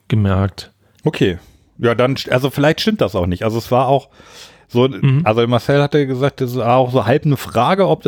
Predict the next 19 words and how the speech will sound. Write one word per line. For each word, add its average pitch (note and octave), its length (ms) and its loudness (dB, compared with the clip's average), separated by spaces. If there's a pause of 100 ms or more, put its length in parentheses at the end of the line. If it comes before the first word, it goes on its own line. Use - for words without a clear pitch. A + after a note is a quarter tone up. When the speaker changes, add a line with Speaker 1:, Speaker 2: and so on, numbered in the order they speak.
Speaker 2:
ob - 140 -4
das D#3 160 0
so - 80 0
ist E3+ 320 -2
und C3 240 0
ob - 160 -6
wir C3 60 2
das B2+ 160 0
mal G#2+ 80 2
ausprobiert C3+ 400 0
hätten D3 180 0
und C3 180 -2
er A#2+ 140 -2
hätte A#2 140 -2
es - 60 -10
mal A2+ 100 -2
gehört, A2+ 240 2
Speaker 1:
Aha. A2 100 0
Speaker 2:
aber, B2+ 180 2